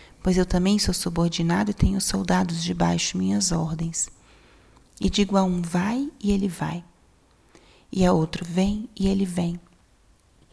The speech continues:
E digo ao meu escravo: 'Faze isso,' e ele faz."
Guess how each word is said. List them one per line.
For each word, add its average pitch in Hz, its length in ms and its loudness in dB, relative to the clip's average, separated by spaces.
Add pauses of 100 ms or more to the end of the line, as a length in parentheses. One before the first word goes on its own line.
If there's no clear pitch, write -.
(640)
E - 80 0
digo 214 220 2
ao 214 60 6
meu 196 100 6
escravo: 180 480 6
'Faze 196 420 4
isso,' - 460 0 (160)
e 180 140 2
ele 175 120 0
faz." - 600 -6